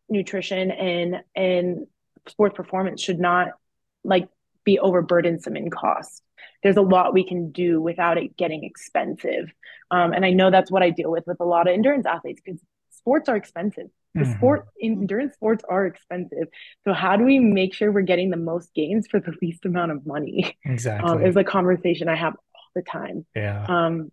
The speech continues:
Speaker 1: especially 'cause we have to spend a lot of money eating a sports nutrition product or
Speaker 2: Yeah.
Speaker 1: even real food.
Speaker 2: <laughs>
Speaker 1: Um, it's hard.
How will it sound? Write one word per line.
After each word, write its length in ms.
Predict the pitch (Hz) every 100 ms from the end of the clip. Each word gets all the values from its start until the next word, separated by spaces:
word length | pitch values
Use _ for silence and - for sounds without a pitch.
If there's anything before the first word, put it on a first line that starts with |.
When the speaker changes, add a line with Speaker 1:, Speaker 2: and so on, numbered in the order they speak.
| _
Speaker 1:
especially 300 | - 240 277
'cause 140 | - 220
we 100 | 233
have 140 | 240
to 80 | 233
spend 300 | - 214 226
a 40 | 202
lot 180 | 190
of 60 | 202
money 260 | 196 196 196 190
eating 340 | 233 208 190 190 _ -
a 40 |
sports 300 | - 214 214
nutrition 400 | 220 196 247 254
product 440 | - 185 175 180 - -
or 140 | 214
Speaker 2:
Yeah. 100 | 214
Speaker 1:
even 180 | 214 220
real 260 | 202 202 196
food. 500 | - 240 269 180 - - - -
Speaker 2:
<laughs> 180 | - -
Speaker 1:
Um, 640 | 180 180 175 170 170 180 -
it's 140 | 202
hard. 420 | - 226 233 170